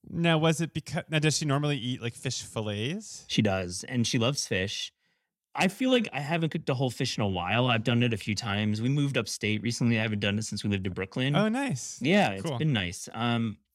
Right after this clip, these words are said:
Speaker 2: and so I, I guess I've had th-, in my head thought she would be down with this, but she saw the head, looked into the
Speaker 1: Mm-hmm.
Speaker 2: eyes, was like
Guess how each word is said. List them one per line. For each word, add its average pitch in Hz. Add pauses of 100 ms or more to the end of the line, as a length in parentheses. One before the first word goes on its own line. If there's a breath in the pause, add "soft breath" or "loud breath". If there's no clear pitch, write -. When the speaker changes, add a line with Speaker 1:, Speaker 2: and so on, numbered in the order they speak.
(360)
Speaker 2:
and 156
so 156 (760 soft breath)
I, -
I 165
guess 185
I've 160 (300)
had -
th-, -
in 165
my 143
head 135
thought 131
she -
would 117
be 117
down 120
with 135
this, 127 (520)
but 139
she -
saw 156
the 190
head, 123 (100)
looked 143
into 156
the 147
Speaker 1:
Mm-hmm. 107
Speaker 2:
eyes, 113 (1080)
was 123
like 110